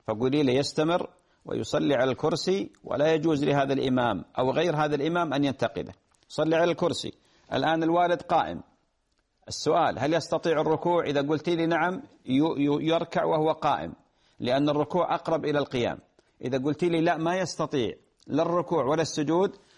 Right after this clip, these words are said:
بعدما يقول الإمام: "الله أكبر" للركوع، يجلس على الكرسي ويومئ برأسه، يقول: "الله أكبر، سبحان رب العظيم،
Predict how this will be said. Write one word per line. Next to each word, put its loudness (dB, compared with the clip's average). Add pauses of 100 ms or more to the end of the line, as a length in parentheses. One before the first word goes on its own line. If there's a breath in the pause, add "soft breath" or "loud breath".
(140 soft breath)
بعدما 0
يقول 0
الإمام: 0
"الله 0
أكبر" -4
للركوع، 0
يجلس 0
على 0
الكرسي -2
ويومئ 0
برأسه، 0
يقول: -4
"الله 0
أكبر، -8 (800)
سبحان -2
رب -2
العظيم، 0